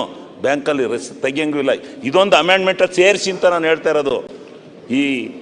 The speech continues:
ಎರಡು, ಎರಡು ಎಕರೆ ಅವನಿಗೆ ಜಮೀನಿತ್ತು, ಇಪ್ಪತ್ತು ಸಾವಿರ ರೂಪಾಯಿ ಸಾಲ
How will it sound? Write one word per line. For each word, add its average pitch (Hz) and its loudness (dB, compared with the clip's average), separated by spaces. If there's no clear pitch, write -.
ಎರಡು, 196 6
ಎರಡು 185 6
ಎಕರೆ 208 4
ಅವನಿಗೆ 202 0
ಜಮೀನಿತ್ತು, 214 2
ಇಪ್ಪತ್ತು - 4
ಸಾವಿರ 208 6
ರೂಪಾಯಿ 202 2
ಸಾಲ 196 6